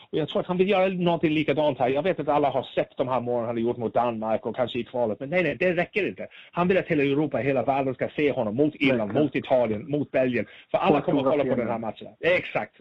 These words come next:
Speaker 1: Och jag tror att det är en utmaning som han gärna tar nu för trettiofyra års åldern. Det är nog sista chansen.
Speaker 2: Ja, det blir, eh, en fin avslutning på en landslagskarriär, kan man säga.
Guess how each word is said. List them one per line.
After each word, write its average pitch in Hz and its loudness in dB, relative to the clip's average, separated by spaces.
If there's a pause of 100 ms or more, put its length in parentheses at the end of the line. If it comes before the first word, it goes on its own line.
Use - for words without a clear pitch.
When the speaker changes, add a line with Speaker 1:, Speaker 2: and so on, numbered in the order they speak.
Speaker 1:
Och 127 0
jag 135 2
tror 165 4
att 147 -2
det 156 2
är 151 2
en 147 0
utmaning 127 -2
som 113 -4
han 120 -4
gärna 117 -4
tar 131 0
nu 110 -4
för 107 -6
trettiofyra 110 -4
års 107 0
åldern. 107 -2 (220)
Det 165 0
är 151 4
nog 139 2
sista 110 -6
chansen. - -14 (680)
Speaker 2:
Ja, 139 0
det 135 4
blir, 143 2
eh, 135 0 (520)
en 160 2
fin 202 2
avslutning 185 0
på 175 -4
en 170 0
landslagskarriär, 165 -2
kan - -8
man 120 -6
säga. 107 -10